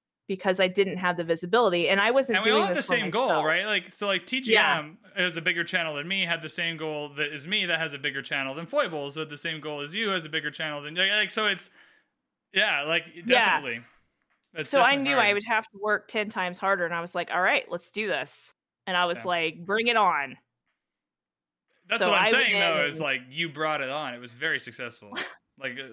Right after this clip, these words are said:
Speaker 2: like, a
Speaker 1: Thank you.
Speaker 2: hugely successful performance.
Speaker 1: But I couldn't have done it without the support of the fans and you and Game Mechanic. And I really, I, I think that the thing I love the most about this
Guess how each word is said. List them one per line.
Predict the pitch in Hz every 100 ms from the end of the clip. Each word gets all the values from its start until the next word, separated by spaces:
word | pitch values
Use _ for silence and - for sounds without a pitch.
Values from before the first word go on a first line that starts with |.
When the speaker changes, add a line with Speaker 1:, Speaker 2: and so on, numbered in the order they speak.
| 139
Speaker 2:
like, | 131
a |
Speaker 1:
Thank | 120 190
you. | 175
Speaker 2:
hugely | 156 147
successful | 123 117 - 110 -
performance. | 113 117 - 117
Speaker 1:
But | 285 254
I | 311
couldn't | 320 370 381
have | 339
done | 277 262
it | 254
without | 226 240 214 202 -
the | 220
support | 226 - 226 214 -
of | 196 190 196 190 _
the | 196
fans | 190 220 220 220 220 220 - _
and | 190 185 180 180 185 -
you | 185 226 233 226 226 220 -
and | 175 180 175 175 180 - _ _
Game | 202 220
Mechanic. | 233 220 202 196 190 -
And | 190
I | 190
really, | 202 247 285 262 -
I, | 190 190 - -
I | 233
think | 294 311
that | 330 262 190
the | 220
thing | 220 233
I | 226
love | 208 196 208 190
the |
most | 185 185 196 214
about | 214 220
this | 220 226 226